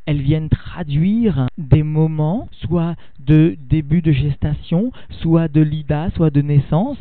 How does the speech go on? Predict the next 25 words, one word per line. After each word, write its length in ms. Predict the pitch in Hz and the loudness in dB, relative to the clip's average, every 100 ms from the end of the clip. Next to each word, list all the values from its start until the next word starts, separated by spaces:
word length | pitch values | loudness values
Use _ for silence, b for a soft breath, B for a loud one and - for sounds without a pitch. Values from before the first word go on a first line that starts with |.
| - | -4
Nous 500 | 131 - - - 147 | -4 -6 -8 0 2
ne 60 | |
devons 100 | 147 | 4
pas 160 | 139 170 | 2 2
nous 180 | 170 135 | 0 -2
arrêter 520 | 143 131 143 - 190 196 | -2 0 -4 0 0 2
sur 120 | 147 | -2
ces 100 | 131 | 0
notions. 640 | 147 143 131 - 131 190 269 - | 2 2 2 0 0 2 -2 -6
Nous 100 | 151 | -8
devons 260 | 135 135 151 | -6 -4 -2
bien 300 | 131 135 165 | 0 -2 -2
garder 540 | 139 147 139 135 139 | -4 -4 -4 2 2
à 60 | 180 | 2
l'esprit 500 | 160 - - 196 247 B B - | -2 -2 0 2 2 B B 0
les 120 | 143 | 2
deux 220 | 131 170 | 4 4
idées 240 | 165 151 156 | 4 0 2
principales 720 | - - 165 - 156 151 190 | 2 2 -2 -4 0 0 2
de 120 | 175 | 0
ce 380 | 160 170 160 156 - 147 | 0 2 2 2 -2 -6
shiur, 640 | - 151 160 247 254 160 b b - | -4 0 4 4 4 -2 b b -10
à 80 | 143 | -4
savoir, 260 | - 143 151 | -2 -2 -2
premièrement, 720 | - 156 151 147 135 135 190 | -4 -4 -2 -2 0 0 0